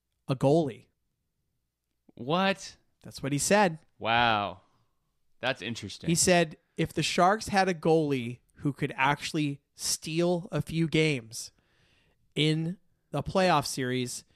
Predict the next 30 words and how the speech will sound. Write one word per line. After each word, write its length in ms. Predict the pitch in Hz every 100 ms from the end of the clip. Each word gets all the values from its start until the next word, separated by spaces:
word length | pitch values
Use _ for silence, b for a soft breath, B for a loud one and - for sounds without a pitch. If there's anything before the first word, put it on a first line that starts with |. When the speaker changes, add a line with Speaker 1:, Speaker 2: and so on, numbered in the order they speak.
| _ _
Speaker 1:
they 120 | - 143
might 280 | 143 143
be 140 | - 147
a 60 |
different 340 | 143 135 139 123
team," 280 | 135 120 101 _ _
which 180 | 143 131
I 120 | 135
thought 300 | 127 147 143
was 160 | 147 131
a 60 | 131
very 400 | 139 156 180 190
interesting 420 | 185 - - 175
comment. 480 | 160 160 160 147 - _ _ _ _ _ _ _ -
I 80 | 208
mean, 80 | 226
I'm 100 | 220
paraphrasing 640 | 196 196 175 156 143 139
him, 160 | 131 127
obviously, 500 | 131 135 135 - 135
but 60 | 117
Speaker 2:
Yeah. 120 | 98
Speaker 1:
that 120 | 170
was 120 | 170
the 100 | -
gist 320 | 147 156 151 151
of 80 |
what 100 | 135
he 60 | 123
said, 480 | - 160 139 123